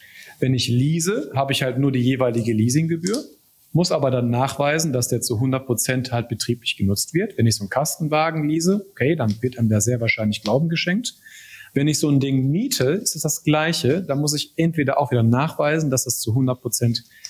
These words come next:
genutzt wird oder ein Fahrtenbuch. So.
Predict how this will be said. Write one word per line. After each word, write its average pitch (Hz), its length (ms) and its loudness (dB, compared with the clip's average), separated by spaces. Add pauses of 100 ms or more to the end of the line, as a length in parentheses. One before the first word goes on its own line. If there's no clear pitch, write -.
(160)
genutzt 143 400 2
wird 175 160 -2
oder 151 120 0
ein 151 80 0
Fahrtenbuch. 95 400 -4 (1200)
So. - 200 -4